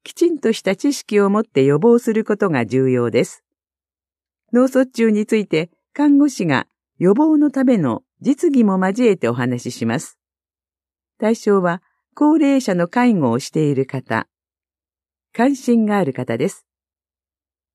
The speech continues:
九月十二日木曜日、午後一時半から三時。会場は矢野口千八百四の三、矢野口小吉園四階、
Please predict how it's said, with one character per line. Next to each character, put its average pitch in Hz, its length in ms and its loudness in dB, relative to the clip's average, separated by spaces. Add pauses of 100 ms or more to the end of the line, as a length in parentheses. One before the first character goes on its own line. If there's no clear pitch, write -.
九 294 140 2
月 262 360 2
十 220 280 2
二 202 160 0
日 196 260 -4
木 185 280 -2
曜 175 280 2
日、 123 200 -2 (540)
午 185 180 0
後 123 280 0
一 233 240 -4
時 269 140 2
半 220 260 -2
か 127 160 -4
ら 113 100 -2
三 160 320 -2
時。 117 220 -4 (560)
会 226 180 0
場 202 220 2
は 175 220 -2 (220)
矢 196 140 -2
野 208 160 0
口 - 440 -6 (140)
千 277 280 0
八 165 320 -6
百 202 260 -2
四 196 240 0
の 113 120 -2
三、 117 360 -4 (560)
矢 214 140 0
野 233 160 2
口 - 240 -8
小 202 240 2
吉 - 280 -4
園 117 200 2
四 139 220 0
階、 123 360 -2